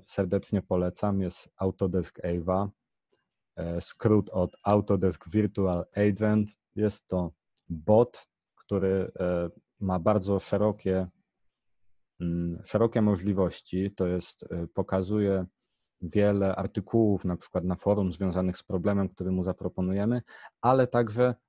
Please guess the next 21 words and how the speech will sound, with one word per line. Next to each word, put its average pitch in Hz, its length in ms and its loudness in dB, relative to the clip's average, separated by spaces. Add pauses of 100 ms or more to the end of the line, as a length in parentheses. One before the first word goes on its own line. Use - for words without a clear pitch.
pozwala 110 540 2
on 107 380 0
na 101 160 2
bezpośrednie 107 680 0
połączenie 101 640 0
się, 107 420 -2 (600)
e, 92 340 -2
skontaktowanie 104 800 0
się 104 300 -4
z - 120 -18 (100)
pracownikami 101 720 0
Autodesk, 92 680 -4
z 87 80 -8
żywymi 92 540 2
osobami, 95 680 -4 (560)
które 101 560 0
na 95 220 -2
każdy 98 300 0
bardziej 98 340 0
skomplikowany 95 680 -2
problem 92 640 -4